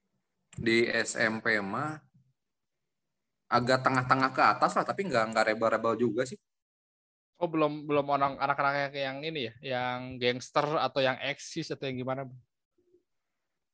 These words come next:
Speaker 1: Enggak juga sih, tengah-tengah ke atas lah, nggak rebel pisan enggak,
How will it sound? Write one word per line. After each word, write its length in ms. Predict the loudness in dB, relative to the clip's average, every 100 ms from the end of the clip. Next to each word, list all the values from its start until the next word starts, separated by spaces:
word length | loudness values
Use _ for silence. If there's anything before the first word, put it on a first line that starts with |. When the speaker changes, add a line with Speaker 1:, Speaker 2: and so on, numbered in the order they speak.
| _ _ _ _ -2
Speaker 1:
Enggak 200 | 4 6
juga 240 | 6 6 2
sih, 160 | 0 -6 -2
tengah-tengah 640 | 0 2 4 6 4 2
ke 80 | 0
atas 320 | 2 2 0 -2
lah, 40 | 0
nggak 160 | 0 0
rebel 320 | -2 0 2 0
pisan 320 | 0 -2 -2
enggak, 400 | 0 2 2